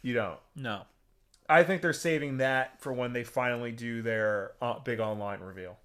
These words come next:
Speaker 2: Yeah. Is that up to Nintendo, though? Or is it up to Netflix
Speaker 1: Well, I don't
Speaker 2: and
Speaker 1: know,
Speaker 2: Hulu
Speaker 1: 'cause
Speaker 2: and
Speaker 1: Hulu,
Speaker 2: stuff?
Speaker 1: Hulu's already on the Switch.
Speaker 2: I, I actually didn't know that. <laughs>
Speaker 1: Really?
Speaker 2: Yeah, I had no idea.
Speaker 1: Yeah, no, you can actually, Hulu's already available for the Switch.
Speaker 2: What about Crunchyroll?
Speaker 1: No.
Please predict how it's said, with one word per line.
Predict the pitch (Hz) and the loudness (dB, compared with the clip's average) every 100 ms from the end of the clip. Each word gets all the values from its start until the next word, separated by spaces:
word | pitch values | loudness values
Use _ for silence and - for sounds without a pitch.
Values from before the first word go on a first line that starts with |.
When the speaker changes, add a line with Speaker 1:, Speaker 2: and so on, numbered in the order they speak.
| - | -12
Speaker 2:
Yeah. | 139 101 - - - - - | -8 -6 -8 -18 -20 -20 -2
Is | 170 | 8
that | 180 233 | 10 12
up | 185 202 | 10 8
to | 202 | 4
Nintendo, | 170 135 135 214 254 | 2 2 0 0 -4
though? | 285 - - - - - - - | -4 -8 -18 -18 -18 -16 -16 0
Or | 151 | 6
is | 147 139 | 6 6
it | |
up | 135 135 | 4 4
to | - 123 113 - - - | 2 0 0 -4 -14 -6
Netflix | 139 139 | 4 6
Speaker 1:
Well, | 185 | 10
I | 208 214 | 10 10
don't | 220 | 10
Speaker 2:
and | 175 | 8
Speaker 1:
know, | 139 | 6
Speaker 2:
Hulu | |
Speaker 1:
'cause | |
Speaker 2:
and | 113 208 254 | 4 4 4
Speaker 1:
Hulu, | 262 | 2
Speaker 2:
stuff? | - 208 | -2 2
Speaker 1:
Hulu's | 262 254 196 | 2 4 4
already | 208 190 160 | 4 4 2
on | 147 143 131 117 - - - | 2 2 0 -6 -14 -20 -14
the | 113 | -12
Switch. | - - - - - _ _ _ _ _ _ - | -10 -12 -14 -20 -20 _ _ _ _ _ _ -4
Speaker 2:
I, | 123 | -2
I | 104 104 | 0 -2
actually | 104 - 104 | -4 -6 -12
didn't | 98 | -12
know | 95 95 | -12 -12
that. | - - - | -10 -12 -10
<laughs> | 127 | 2
Speaker 1:
Really? | 147 123 - | 4 4 2
Speaker 2:
Yeah, | 156 113 - | -2 -4 -4
I | 151 | -4
had | 139 120 | -2 -2
no | 110 | -2
idea. | 110 110 170 | 0 10 10
Speaker 1:
Yeah, | |
no, | 156 | 12
you | 147 156 | 8 4
can | 175 | 2
actually, | 165 165 156 151 139 | 2 -2 -6 -10 0
Hulu's | 170 170 156 | 2 4 4
already | 156 151 139 | 6 6 4
available | 131 123 113 | 2 2 0
for | 110 | -8
the | 104 | -10
Switch. | 120 | 6
Speaker 2:
What | 151 | 8
about | 147 - | 8 6
Crunchyroll? | 147 151 135 123 107 104 - - - _ | 2 2 0 4 2 2 -8 -20 -20 _
Speaker 1:
No. | 120 117 98 | -8 -6 -6